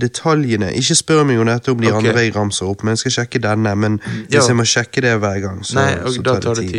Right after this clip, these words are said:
Speaker 2: tid, men, eh,
Speaker 1: Men, eh, nei, Us er, oi, ehm,
Speaker 2: Jeg digget jo Get Out.
Speaker 1: tjueandre mars kommer han i U S A i hvert fall.
Speaker 2: Ok, bra.
Speaker 1: Ja.
Speaker 2: Tjueandre mars. Det, den må vi se på kino.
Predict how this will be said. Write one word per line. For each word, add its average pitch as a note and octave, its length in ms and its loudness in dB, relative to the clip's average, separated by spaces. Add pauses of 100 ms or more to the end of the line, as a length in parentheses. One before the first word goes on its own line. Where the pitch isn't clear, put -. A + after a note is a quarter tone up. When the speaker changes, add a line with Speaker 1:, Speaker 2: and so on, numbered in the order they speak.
(140)
Speaker 2:
tid, - 40 -14
men, A2 260 -8
eh, A2 300 -6
Speaker 1:
Men, C3 300 4
eh, C3 280 2 (220)
nei, F3+ 360 2 (120)
Us - 380 0 (100)
er, A#2 540 2
oi, B2 120 -2 (300)
ehm, G#2+ 680 -2 (720)
Speaker 2:
Jeg D3 260 -6
digget B2+ 360 -12
jo B2 120 -6
Get A#2 220 -8
Out. - 180 -12
Speaker 1:
tjueandre F3+ 460 4
mars - 500 0
kommer B2 240 2
han A#2 100 2
i A2+ 80 2
U A2 80 2
S - 140 -2
A A2+ 120 0
i F#2 40 -2
hvert F#2+ 160 -6
fall. F#2 280 -6
Speaker 2:
Ok, C3+ 520 -10
bra. B2 420 -6 (480)
Speaker 1:
Ja. A#2 140 0
Speaker 2:
Tjueandre D3+ 300 -4
mars. C3 520 -6
Det, C#3+ 300 -10
den F#3 180 4
må A2+ 60 -4
vi A2+ 80 -6
se B2+ 120 -4
på C3+ 100 -10
kino. - 300 -6